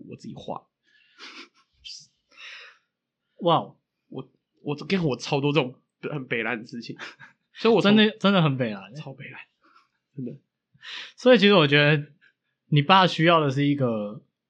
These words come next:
Speaker 2: 可以跟他讨论数学的人。
Speaker 1: 哎，对，对，然后跟，然后可能他就有空理他小孩之类的。
Speaker 2: 对，对，对，对，对，对。<laughs> 因为基本上，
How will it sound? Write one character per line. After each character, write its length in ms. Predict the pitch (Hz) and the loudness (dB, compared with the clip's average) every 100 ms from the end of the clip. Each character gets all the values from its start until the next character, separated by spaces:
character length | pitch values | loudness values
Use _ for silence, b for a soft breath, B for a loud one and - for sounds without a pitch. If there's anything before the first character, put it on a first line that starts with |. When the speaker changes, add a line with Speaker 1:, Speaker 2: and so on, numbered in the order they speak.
| _ _ - | _ _ 0
Speaker 2:
可 140 | 175 | 2
以 60 | 156 | 4
跟 100 | 151 | 2
他 80 | 143 - | 0 -4
讨 200 | - 123 | -2 0
论 200 | 147 175 | 2 2
数 200 | - 180 | 2 -2
学 280 | - 127 107 | -2 -4 -6
的 100 | 104 | -10
人。 220 | 101 - _ | -16 -20 _
Speaker 1:
哎， 180 | 143 135 | -6 -4
对， 300 | 120 135 107 | -2 -2 -2
对， 220 | 117 107 | -6 -6
然 120 | 110 147 | 0 2
后 80 | |
跟， 360 | 165 156 147 151 - _ - | 4 2 2 -2 -10 _ -6
然 120 | 139 | 0
后 100 | 151 | 0
可 200 | 147 147 | 0 -2
能 60 | 131 | 0
他 120 | 147 | 0
就 140 | 160 | 2
有 80 | 117 | 0
空 360 | - 127 113 - _ _ _ _ _ | -2 -4 -4 -12 _ _ _ _ _
理 320 | 110 95 73 _ _ _ | -10 -8 -12 _ _ _
他 120 | 120 | -6
小 220 | 113 107 | -4 -4
孩 100 | 107 | -6
之 80 | 104 | -8
类 200 | 104 - | -10 -10
的。 80 | - | -10
Speaker 2:
对， 0 | |
对， 100 | - | -10
对， 100 | - | -14
对， 80 | |
对， 880 | - - _ - - - _ - 147 | -20 -20 _ -20 -20 -20 _ -8 -6
对。 20 | - B B B B B B B B - | -6 B B B B B B B B -2
<laughs> 0 | |
因 100 | 240 | 0
为 280 | 277 240 - | 0 -2 -8
基 120 | - | 0
本 160 | 247 180 | 2 4
上， 280 | 220 208 | 4 2